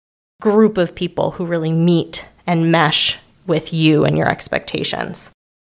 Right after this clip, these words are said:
Also, now that you've had this experience of Pilates, it's possible to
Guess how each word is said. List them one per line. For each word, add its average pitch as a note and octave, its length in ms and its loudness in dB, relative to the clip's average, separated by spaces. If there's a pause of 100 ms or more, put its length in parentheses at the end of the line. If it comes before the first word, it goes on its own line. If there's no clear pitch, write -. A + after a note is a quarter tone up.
(800)
Also, A#3+ 560 2
now A3+ 260 2
that A#3 120 -2
you've G#3+ 120 0
had G#3+ 640 2
this F#3+ 300 0
experience G3 720 0
of F3+ 200 -2
Pilates, F3 500 2
it's - 160 -2
possible F#3+ 480 0
to F3+ 480 -2